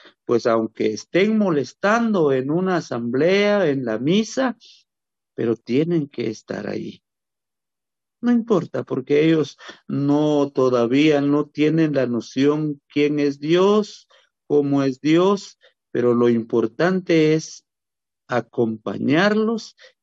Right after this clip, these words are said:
en este momento, en los momentos en que ellos están haciendo su aprendizaje. Yo leo en el nombre del Padre, del Hijo y del Espíritu Santo.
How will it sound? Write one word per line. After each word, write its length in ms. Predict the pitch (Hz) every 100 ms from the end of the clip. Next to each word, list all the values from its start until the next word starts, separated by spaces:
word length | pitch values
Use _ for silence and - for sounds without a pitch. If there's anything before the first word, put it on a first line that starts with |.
| -
en 280 | 120 120
este 520 | 127 156 156 - 160 151
momento, 800 | 135 120 131 147 165 170 214 185
en 160 | 131
los 200 | 117 110
momentos 800 | 117 113 117 127 156 156 156 151 -
en 340 | 123 113 107
que 220 | - 117
ellos 260 | 131 143 135
están 360 | 113 - 123
haciendo 600 | 127 117 - 139 160 180 175 - _
su 360 | - - 143 131
aprendizaje. 1000 | 120 120 107 107 98 - 107 - 120 - _ - _
Yo 200 | 131 160
leo 360 | 170 185 190 196
en 100 | 190
el 200 | 175 170
nombre 380 | 170 170 160
del 200 | 147 131
Padre, 580 | - 123 143 160 190 240 _
del 220 | 131 123
Hijo 460 | 131 135 - 143 - -
y 100 | 113
del 220 | 107 98
Espíritu 640 | 95 - 113 113 113 135
Santo. 760 | - 98 101 101 104 - 55